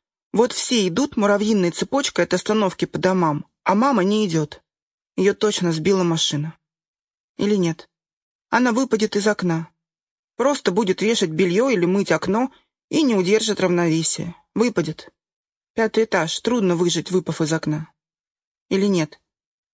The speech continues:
Она умрёт от инфаркта. Один инфаркт у неё уже был,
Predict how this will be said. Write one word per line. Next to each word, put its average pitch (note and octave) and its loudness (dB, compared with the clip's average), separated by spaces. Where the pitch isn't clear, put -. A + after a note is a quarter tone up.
Она F#3 2
умрёт G#3+ 2
от - -2
инфаркта. F#3+ -2
Один A#3 0
инфаркт A3+ -2
у - 0
неё F#3+ 2
уже G#3 0
был, D#3+ -2